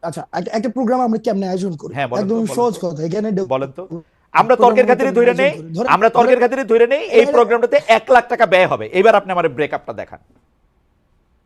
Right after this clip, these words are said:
Speaker 1: এবার আসেন, প্রোগ্রামটা আয়োজন করি কিভাবে?
Speaker 2: হুম।
Speaker 1: একটা বিষয় প্রথমে মাথায় রাখতে হবে, বৈষম্যবিরোধী ছাত্র আন্দোলন কোনো রাজনৈতিক দল না।
Speaker 2: হুম।
Speaker 1: আমি শুরুতে বলছি, সবার অংশগ্রহণ করেছে।
Speaker 2: হুম।
Speaker 1: এবার ধরেন, খালেদ মহিউদ্দিন ভাই
Speaker 2: হুম।
Speaker 1: চাইতেছে
Speaker 2: হুম।
Speaker 1: তার এলাকায় মানুষ কথা বলতে চায়,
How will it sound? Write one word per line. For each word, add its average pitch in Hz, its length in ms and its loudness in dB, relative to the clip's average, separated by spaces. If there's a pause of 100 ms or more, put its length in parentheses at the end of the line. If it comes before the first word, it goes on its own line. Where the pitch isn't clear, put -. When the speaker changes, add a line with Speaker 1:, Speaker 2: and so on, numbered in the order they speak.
(2750)
Speaker 1:
এবার 226 180 -6
আসেন, 160 200 -12
প্রোগ্রামটা 220 320 -6
আয়োজন 226 200 -4
করি 185 140 -6
কিভাবে? 156 220 -10 (140)
Speaker 2:
হুম। 107 80 -14
Speaker 1:
একটা 214 240 -6
বিষয় 254 180 -4
প্রথমে 233 200 -4
মাথায় 220 240 -6
রাখতে 208 140 -8
হবে, 233 120 -2
বৈষম্যবিরোধী 208 420 -10
ছাত্র 196 200 -14
আন্দোলন 202 180 -10
কোনো 185 120 -10
রাজনৈতিক 170 320 -10
দল 233 120 0
না। 160 100 -10 (180)
Speaker 2:
হুম। 117 240 -16
Speaker 1:
আমি 220 140 -2
শুরুতে 233 240 -2
বলছি, 190 220 -2
সবার 240 200 -2
অংশগ্রহণ 180 300 -6
করেছে। 151 160 -14 (160)
Speaker 2:
হুম। 190 180 -8
Speaker 1:
এবার 196 140 -2 (420)
ধরেন, 240 320 -2 (180)
খালেদ 220 200 -2
মহিউদ্দিন 247 320 -6
ভাই 175 220 -8
Speaker 2:
হুম। 135 280 -16
Speaker 1:
চাইতেছে 208 560 -8 (160)
Speaker 2:
হুম। 135 80 -20
Speaker 1:
তার 220 120 -4 (100)
এলাকায় 254 320 -2
মানুষ 214 380 -8
কথা 214 180 -6
বলতে 214 280 -6
চায়, 151 200 -12